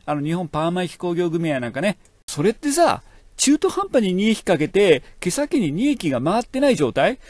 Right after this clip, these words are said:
それでロットアウトしてゆすげばさ、確かに毛先は緩くなるんだよ。それのこと言ってんじゃねえの？ね、毛先まで二液を揉み込むようにやればね、当然毛先までね、しっかりカリッとかかるからね。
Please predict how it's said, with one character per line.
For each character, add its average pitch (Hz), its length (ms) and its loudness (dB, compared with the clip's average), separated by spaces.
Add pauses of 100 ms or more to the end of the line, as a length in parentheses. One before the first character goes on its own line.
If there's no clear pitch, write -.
そ 311 120 0
れ 339 100 4
で 349 120 6
ロ 294 120 4
ッ 294 60 -8
ト 320 120 0
ア 330 40 4
ウ 302 40 2
ト 277 100 -2
し - 80 -2
て 202 80 -2
ゆ 180 100 0
す 196 120 -6
げ 233 100 -6
ば 214 80 -2
さ、 147 240 2 (100)
確 254 200 -6
か 196 80 0
に 147 80 -2
毛 160 100 -4
先 - 240 -2
は 143 60 4
緩 160 260 2
く 269 80 -4
な 277 100 0
る 220 120 0
ん - 20 -4
だ 110 60 -4
よ。 104 60 -8
そ - 140 2
れ 277 140 4
の 440 120 -2
こ 466 120 6
と 494 80 2
言 269 120 4
っ - 20 -2
て - 160 -2
ん - 20 2
じ 143 80 4
ゃ 131 40 4
ね 117 80 -2
え - 20 -2
の？ 359 240 -2
ね、 170 100 0
毛 156 140 -2
先 185 240 -2
ま 156 80 -2
で 143 100 -2
二 170 120 0
液 160 200 2
を - 20 4
揉 139 140 4
み 160 140 2
込 190 100 0
む 180 80 0
よ 147 80 2
う 131 40 0
に 120 80 -2
や 120 120 -2
れ 139 100 0
ば 120 120 -2
ね、 180 220 0 (120)
当 - 240 -8
然 269 160 -2
毛 226 100 -4
先 240 220 -6
ま 220 80 -2
で 165 100 -2
ね、 185 120 -2
し - 200 -10
っ - 40 -20
か 233 100 -6
り 180 80 -6
カ - 140 -6
リ 196 80 -4
ッ - 20 -16
と - 100 -8
か - 120 -6
か 226 100 0
る 214 60 0
か 151 80 -2
ら 127 80 -2
ね。 147 220 -2